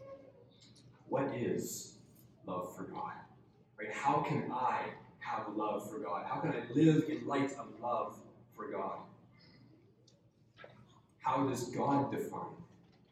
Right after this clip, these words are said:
love for God? And we don't have time to go in depth on all of these. Simply start with the first four commandments.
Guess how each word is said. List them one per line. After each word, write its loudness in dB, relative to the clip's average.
love -2
for -8
God? -12
And -4
we -2
don't 2
have 0
time 0
to 0
go 0
in 2
depth -2
on 0
all 0
of -6
these. -12
Simply -4
start 0
with -8
the -14
first -14
four -12
commandments. -16